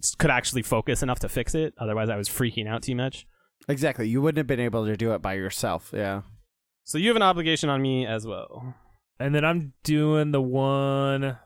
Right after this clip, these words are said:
Speaker 3: that was like, you helped me when I couldn't afford other help or whatever it was.
Speaker 1: So I helped re-, repair your cybernetics?
Speaker 3: Yeah, I think that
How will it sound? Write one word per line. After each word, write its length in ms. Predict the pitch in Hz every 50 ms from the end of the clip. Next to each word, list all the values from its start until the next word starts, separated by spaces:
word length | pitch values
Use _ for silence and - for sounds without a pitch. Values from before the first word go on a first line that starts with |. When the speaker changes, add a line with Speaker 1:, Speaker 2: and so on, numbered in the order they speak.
| _ _ _ _ _ - -
Speaker 3:
that 60 | 135 127
was 140 | 131 123
like, 380 | 131 131 131 127 123 120 120 -
you 280 | - 135 147 147 143 127
helped 380 | - 131 131 139 - - -
me 200 | 143 147 139 139
when 160 | 139 135 131
I 220 | 123 117 117 117 113 _ -
couldn't 440 | - - 139 131 127 127 127 127 - _ _ _ _ _ _
afford 600 | 131 127 - - - 135 131 131 131 131 131 135 -
other 340 | - 135 135 127 131 127 120
help 280 | 131 135 139 143 -
or 100 | 156 151
whatever 360 | 143 143 143 143 143 143 151
it 60 | 147 151
was. 540 | 151 156 156 165 170 170 160 - - - - - - _ -
Speaker 1:
So 160 | - - 147
I 80 | 131 131
helped 200 | 143 139 - 135
re-, 60 | 120 -
repair 320 | 127 123 - - 123 110
your 140 | 113 113 110
cybernetics? 680 | - - 123 110 113 113 113 117 123 117 - - - - _ _ _ _ _ _ _ _ -
Speaker 3:
Yeah, 360 | 180 180 175 160 151 147 139 143
I 100 | 160 165
think 320 | - 202 196 180 151 -
that 300 | 127 131 131 127 123 120